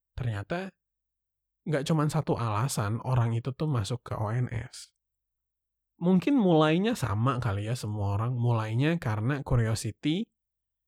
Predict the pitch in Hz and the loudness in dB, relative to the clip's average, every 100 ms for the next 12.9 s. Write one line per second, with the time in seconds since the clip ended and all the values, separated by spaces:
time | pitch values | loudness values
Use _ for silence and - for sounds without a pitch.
0 | _ _ 113 110 110 104 127 180 190 170 | _ _ -2 -2 -2 0 2 2 0 -2
1 | 127 147 170 220 - _ _ _ _ _ | -2 -4 -6 -8 -12 _ _ _ _ _
2 | - 98 92 - - 190 170 160 156 160 | -8 -2 0 -2 0 2 2 2 2 0
3 | 185 139 123 123 120 123 156 165 196 127 | 0 2 2 4 2 2 0 -2 -4 -2
4 | 123 123 127 - 120 131 123 117 143 - | -2 -2 -4 -6 -2 0 0 0 -2 -2
5 | 214 - 113 - 95 - 139 - 214 208 | -2 0 0 -2 -4 0 -2 0 -2 -2
6 | _ _ _ _ _ _ _ _ _ _ | _ _ _ _ _ _ _ _ _ _
7 | _ _ _ _ _ _ _ _ 104 101 | _ _ _ _ _ _ _ _ -2 0
8 | 101 107 123 113 117 120 113 110 151 214 | 0 -2 -2 0 2 4 4 6 6 4
9 | 147 - - 107 123 185 208 - 127 123 | 4 2 2 2 2 2 0 0 0 0
10 | 123 - 117 120 120 104 120 117 113 107 | -2 -2 0 2 0 0 0 -2 -2 0
11 | 117 - 165 214 214 185 190 180 175 180 | 0 0 0 4 4 4 2 2 0 -2
12 | - 240 - _ _ _ _ 120 113 | -4 -4 -6 _ _ _ _ 0 2